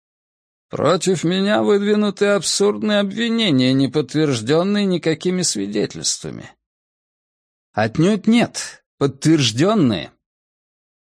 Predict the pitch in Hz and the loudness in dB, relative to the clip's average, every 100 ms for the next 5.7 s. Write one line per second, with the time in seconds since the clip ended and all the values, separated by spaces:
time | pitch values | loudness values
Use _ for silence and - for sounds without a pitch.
0 | _ - 87 107 - 107 107 107 101 127 | _ -14 -6 -6 -4 -2 0 0 0 0
1 | 135 135 131 120 123 131 123 120 117 131 | 2 2 2 2 2 2 2 0 0 0
2 | 127 80 - - - _ _ _ _ _ | 0 -2 -6 -8 -12 _ _ _ _ _
3 | 82 95 147 165 165 - 135 160 156 147 | -4 0 2 2 2 0 0 0 2 2
4 | 143 143 143 156 143 151 131 131 139 - | 2 0 2 2 2 0 -2 -4 -4 -4
5 | 117 - 127 104 69 - | -6 -6 -4 -4 -8 -14